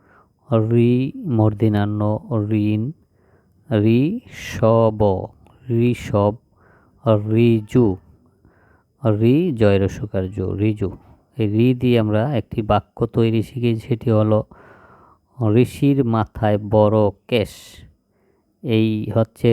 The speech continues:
ঋষি, তার মাথায় লম্বা কেশ বা বড় কেশ। এই বর্ণের নাম হলো এ। এ দিয়ে আমরা কিছু শব্দ শিখব, সেগুলো হলো এতে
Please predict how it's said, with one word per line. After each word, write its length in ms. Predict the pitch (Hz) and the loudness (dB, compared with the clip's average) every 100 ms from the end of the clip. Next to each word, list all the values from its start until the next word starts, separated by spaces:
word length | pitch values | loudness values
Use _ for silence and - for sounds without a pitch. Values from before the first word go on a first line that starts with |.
| 110 | 2
ঋষি, 360 | 110 - 135 151 175 | -2 -4 -2 0 0
তার 200 | 107 101 | -4 -2
মাথায় 420 | 104 101 - 135 208 _ _ _ _ _ - | 0 -2 0 -2 -2 _ _ _ _ _ -2
লম্বা 380 | 113 107 104 98 | 0 2 2 -2
কেশ 240 | - 110 104 | -4 -8 -2
বা 100 | 113 | -2
বড় 300 | 107 101 95 92 | 2 0 0 -4
কেশ। 240 | 101 87 - - - _ _ _ _ _ _ _ _ _ _ - | -8 -8 -12 -20 -20 _ _ _ _ _ _ _ _ _ _ 0
এই 220 | 123 127 143 156 | 2 4 4 2
বর্ণের 460 | 123 120 113 110 | 4 4 4 2
নাম 220 | 104 101 101 | 0 0 -2
হলো 320 | 95 104 101 98 117 104 | -2 0 0 -2 -2 -2
এ। 60 | 95 95 139 _ _ | -2 -4 -8 _ _
এ 140 | 143 107 | -2 -2
দিয়ে 220 | 104 107 | 0 0
আমরা 200 | 104 101 98 | 2 0 0
কিছু 260 | 107 - 156 | -2 2 0
শব্দ 420 | - - 101 107 113 | 0 -2 -2 0 -2
শিখব, 360 | - 120 113 127 127 | 0 -2 0 -2 0
সেগুলো 400 | - 110 110 107 | 0 2 2 4
হলো 260 | 107 104 101 - _ _ _ _ _ _ _ _ 110 | 4 4 0 -2 _ _ _ _ _ _ _ _ -2
এতে 520 | 110 107 - 113 | 0 0 -2 0